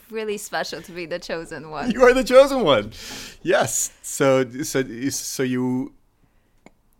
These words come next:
Speaker 2: I know some of your backstory. You, you moved here when you were ten years old,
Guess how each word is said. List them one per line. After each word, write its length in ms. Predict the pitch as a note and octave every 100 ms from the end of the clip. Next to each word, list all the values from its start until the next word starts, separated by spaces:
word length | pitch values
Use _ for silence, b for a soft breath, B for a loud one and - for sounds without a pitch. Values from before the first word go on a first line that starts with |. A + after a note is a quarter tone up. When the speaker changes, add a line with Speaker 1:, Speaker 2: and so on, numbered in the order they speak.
| _ _ -
Speaker 2:
I 100 | C3
know 120 | B2
some 240 | A#2 F3
of 80 | E3+
your 100 | E3
backstory. 480 | C#3 C#3 - F#3 F#3+
You, 140 | D#3+ B2+
you 280 | B2+ A#2+ A#2+
moved 240 | B2 B2
here 260 | B2+ A#2+ A#2
when 200 | G#2+ G#2
you 100 | G#2+
were 80 |
ten 320 | A2 - A#2 A2+
years 260 | A#2 C3
old, 380 | G#2 F#2 G2+ A#2